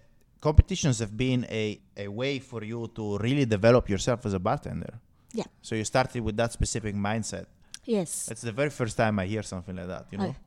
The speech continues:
Speaker 2: yeah, actually, some of them, uh, maybe they say competition is maybe wasting time or kind of thing. I heard a few times, but
Speaker 1: Mm-hmm.
Speaker 2: for, for me personally, I believe that. And then I also sent a lot of my junior bartender for competition,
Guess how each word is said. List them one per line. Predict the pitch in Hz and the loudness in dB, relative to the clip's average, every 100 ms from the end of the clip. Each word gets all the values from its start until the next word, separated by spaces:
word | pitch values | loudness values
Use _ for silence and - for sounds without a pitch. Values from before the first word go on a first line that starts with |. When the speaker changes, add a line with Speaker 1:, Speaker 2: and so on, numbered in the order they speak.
| - - | -10 4
Speaker 2:
yeah, | 240 233 | 8 8
actually, | 214 294 294 294 294 | 6 4 2 2 0
some | 247 320 277 | 4 6 8
of | 214 - | 6 6
them, | 214 226 247 262 247 - - - - - | 8 8 6 0 -8 -20 -20 -20 -14 0
uh, | 185 180 180 | 4 4 6
maybe | 180 180 208 202 202 - | 4 4 4 4 4 2
they | 175 | 2
say | 165 - 202 190 | 2 2 4 4
competition | - 180 - - 180 185 175 | 2 0 0 -2 0 2 2
is | 165 - | 0 0
maybe | 165 160 160 165 165 | -2 0 0 0 2
wasting | 160 - 170 160 | 0 0 0 0
time | 196 196 196 196 | 2 2 4 4
or | 170 | 2
kind | - 180 180 | 2 4 4
of | 160 | 4
thing. | 185 | 0
I | 165 165 | 2 2
heard | 165 180 | 4 4
a | |
few | - 175 | 2 0
times, | 175 165 196 254 - | 2 0 0 -2 -2
but | - 160 139 | 4 6 4
Speaker 1:
Mm-hmm. | 170 - - | 2 -8 4
Speaker 2:
for, | 196 - - | 4 4 -4
for | - 190 185 | 2 4 8
me | 214 226 | 8 8
personally, | - 190 180 196 196 196 165 | 6 4 4 4 4 4 2
I | 165 165 | 0 0
believe | 170 156 180 - | 0 4 2 2
that. | 165 143 - - - | 0 -2 -4 -14 -6
And | 180 185 | 2 6
then | 196 196 185 - | 6 6 2 2
I | 190 | 6
also | 190 185 208 202 | 6 4 2 0
sent | - 196 - | 2 0 2
a | 170 | 2
lot | 180 175 | 2 2
of | 170 | 0
my | 165 160 | 0 0
junior | 156 165 165 165 | 0 0 2 0
bartender | 165 160 160 151 160 | -2 -2 0 2 2
for | - 151 | 0 -2
competition, | 160 147 - 160 - 202 | -2 -4 -2 -2 2 2